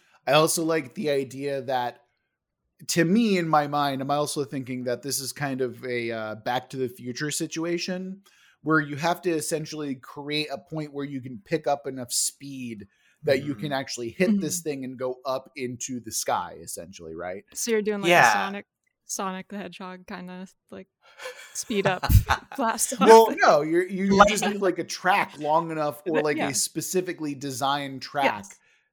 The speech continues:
Speaker 1: Yeah.
Speaker 3: Yep.
Speaker 2: Yeah, like, I'm thinking, like, okay, like you're saying, you have to accelerate on this launch track, right? And then it hits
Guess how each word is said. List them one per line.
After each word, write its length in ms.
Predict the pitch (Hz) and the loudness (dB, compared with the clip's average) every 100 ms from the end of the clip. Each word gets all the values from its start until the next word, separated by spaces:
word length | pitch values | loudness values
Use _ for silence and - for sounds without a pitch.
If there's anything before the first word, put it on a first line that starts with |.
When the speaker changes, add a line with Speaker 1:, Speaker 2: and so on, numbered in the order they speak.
| _ | _
Speaker 1:
Yeah. 400 | 143 120 90 80 - _ _ | 0 0 -2 -10 -20 _ _
Speaker 3:
Yep. 80 | - | 0
Speaker 2:
Yeah, 140 | 254 214 | 8 8
like, 160 | 180 180 | 8 4
I'm 120 | 175 | -2
thinking, 300 | 190 208 196 | -4 -4 0
like, 340 | 175 160 - | 0 0 -2
okay, 280 | 156 160 135 | -6 0 2
like 120 | 135 | 2
you're 80 | 143 | 0
saying, 360 | - 165 135 127 | 0 2 2 0
you 60 | |
have 100 | 123 | -6
to 60 | 160 | -2
accelerate 480 | 147 156 143 135 120 | 2 4 4 2 2
on 140 | 120 | 0
this 220 | 113 113 | -2 -4
launch 380 | 127 113 104 - | 0 -2 -2 -10
track, 380 | - 104 85 - | -8 -6 -6 -6
right? 240 | 110 104 - | -6 -6 -6
And 140 | 127 | -8
then 80 | 135 | -6
it 100 | 117 | -8
hits 480 | - 156 - - | -6 -6 2 2